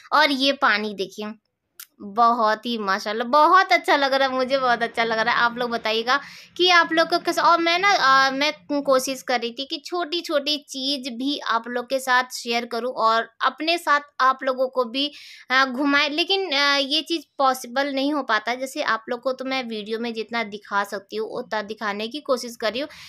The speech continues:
लेकिन जब वहाँ पे आप रियल में बैठिए ना और अपनी आँखों से देखिए और वो जो हवा होती है ना, जो ठंडी-ठंडी पानी की जो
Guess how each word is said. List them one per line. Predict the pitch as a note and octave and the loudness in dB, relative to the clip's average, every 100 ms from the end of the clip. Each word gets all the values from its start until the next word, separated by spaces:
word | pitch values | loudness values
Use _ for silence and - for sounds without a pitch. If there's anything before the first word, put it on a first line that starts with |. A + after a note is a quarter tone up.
| - | -4
लेकिन | D#4+ F#4 G4+ | -2 2 2
जब | F#4 E4+ | 2 2
वहाँ | D4+ C#4 D4+ | 2 4 2
पे | E4+ | 2
आप | E4 D#4+ | 0 0
रियल | C4 C4+ C4+ C#4 | -6 0 2 2
में | C#4+ C#4 | 0 -2
बैठिए | A3+ G#3+ - A#3+ | 0 -2 -4 -6
ना | G#3+ C#4 - - - - - | -4 -4 -6 -20 -20 -10 2
और | C#4 C#4+ C#4+ D4 | 6 8 8 6
अपनी | - C#4 C#4 E4+ F4+ | 2 -4 0 0 2
आँखों | C#4 C4+ D4 C#4+ | 2 0 -2 -2
से | C#4+ C#4+ | 0 -2
देखिए | A3+ A3 A3+ A#3 A#3 B3+ | -2 0 0 -2 -12 -8
और | C#4+ C4 C4 | -2 0 0
वो | C4 D#4 | -2 -4
जो | F#4 F4+ | 0 0
हवा | - A#3 A#3 C4 | 0 -2 2 2
होती | A#3 A3+ | 2 -2
है | B3 | -6
ना, | D#4 | -4
जो | F4+ | -8
ठंडी-ठंडी | - B3 A3 C4+ C4 A#3+ C4 | -8 -10 -8 -10 -8 -8 -8
पानी | A#3+ A3+ G#3+ A#3+ | -4 -4 -2 -6
की | A#3+ B3+ | -8 -14
जो | A3+ C4+ C#4+ C#4 | -4 -2 -2 -6